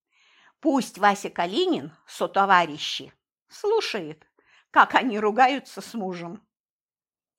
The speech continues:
Или все сериалы выслушает, раз он такой любопытный. При мысли о том, как Вася сходит с ума, гадая, о чем идет речь в очередной серии «Нано»,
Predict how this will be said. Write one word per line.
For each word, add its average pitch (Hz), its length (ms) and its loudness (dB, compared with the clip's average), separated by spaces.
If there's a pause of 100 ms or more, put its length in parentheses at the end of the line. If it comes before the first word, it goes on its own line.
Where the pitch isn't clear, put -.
(160)
Или 339 120 4
все 339 320 -4
сериалы 214 840 4 (200)
выслушает, 208 840 -6 (680)
раз 220 240 0
он 208 100 -4
такой 214 380 2
любопытный. 175 840 -4 (1600)
При 240 140 -2
мысли 285 600 0
о 202 140 -8
том, 196 420 -10
как - 300 -8
Вася 202 460 0
сходит 185 520 -10
с - 120 -20
ума, 208 360 -6 (680)
гадая, 202 680 2
о 196 160 -4
чем 466 380 -6
идет 403 220 -2
речь 381 380 0
в - 20 -8
очередной 262 560 -4
серии 214 560 -6
«Нано», 233 720 0